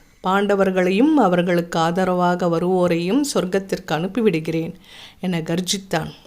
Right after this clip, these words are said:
சகுனி அவனை கையசைத்து அமர சொல்லிவிட்டு, "துரியோதனா, உன் தம்பியும் கர்ணனும் நீ அழிவதற்கான யோசனையை சொல்லிக் கொண்டிருக்கிறார்கள்.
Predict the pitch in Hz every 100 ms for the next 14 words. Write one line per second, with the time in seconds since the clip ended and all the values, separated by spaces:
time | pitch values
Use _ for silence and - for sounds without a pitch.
0 | - - - 175 190 190 180 165 165 160
1 | 175 196 202 190 190 185 - 180 165 185
2 | 196 185 180 180 180 - 214 180 - -
3 | - - - - 175 190 214 226 214 196
4 | 180 165 180 190 185 185 190 185 196 220
5 | 214 262 320 - - 202 190 190 190 240
6 | 277 202 208 190 190 202 202 208 - 214
7 | 269 262 175 175 190 180 165 165 262 226
8 | 220 220 214 190 170 - 175 160 139 135
9 | -